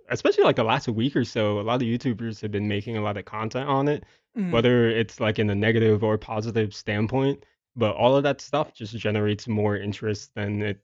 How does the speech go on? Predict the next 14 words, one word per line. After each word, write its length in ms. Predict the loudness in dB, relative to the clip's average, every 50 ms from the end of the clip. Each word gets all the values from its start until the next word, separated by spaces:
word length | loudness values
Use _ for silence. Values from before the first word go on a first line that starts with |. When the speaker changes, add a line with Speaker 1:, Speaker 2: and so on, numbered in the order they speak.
| _ _
Speaker 1:
spreads 400 | -20 -10 -4 -2 -2 -2 -2 -2
the 100 | -2 -2
word, 360 | 0 0 0 0 0 0 0 0
and 340 | 0 0 0 -2 -4 -6 -10 _ _ _ -4
Speaker 2:
For 100 | -2 0
Speaker 1:
because 140 | 2 2 2
of 80 | 0 0
Speaker 2:
sure. 0 |
Speaker 1:
stuff 200 | 0 0 0 0
like 140 | 0 0
that, 200 | 0 0 0 2
that's 200 | 2 0 0 0 0
definitely 300 | 0 0 2 2 0 0
gonna 400 | 0 0 0 0 0 -2 -4